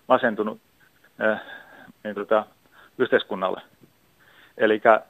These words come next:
tää, että ihmiset ei ymmärrä nähdä tämmöistä kokonaisuutta, vaan me pyritään tämmöisen lyhyen tähtäimen politiikkaan, niin, ö, niistä kumuloituu sitten tämmönen yhteiskunta, ö, mikä aiheuttaa ihmisille mielenterveysongelmia ja,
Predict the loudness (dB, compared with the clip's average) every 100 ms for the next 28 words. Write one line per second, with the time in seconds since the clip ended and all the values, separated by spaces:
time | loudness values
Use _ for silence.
0 | _ -20 _ 8 10 10 8 2 0 -4
1 | 2 2 2 -4 -6 4 6 8 4 2
2 | -20 -20 -20 -20 _ 2 4 4 0 -4
3 | 2 4 4 4 4 4 -4 -2 0 0
4 | -2 -8 -2 0 0 -2 -4 -2 2 2
5 | 6 4 6 2 2 -6 _ _ 6 6
6 | 4 -4 2 2 2 -2 _ -20 _ 0
7 | 2 0 0 0 0 -10 -12 -4 -2 -2
8 | -2 -2 8 10 10 8 0 -4 -6 -8
9 | -20 _ -6 -2 -2 2 0 2 0 2
10 | 2 0 _ _ -20 _ 2 2 2 -4
11 | -8 -6 4 6 8 6 8 6 4 4
12 | 4 -2 -20 _ _ _ _ _ _ -4
13 | -2 0 0 2 0 4 4 4 2 0
14 | 0 0 4 4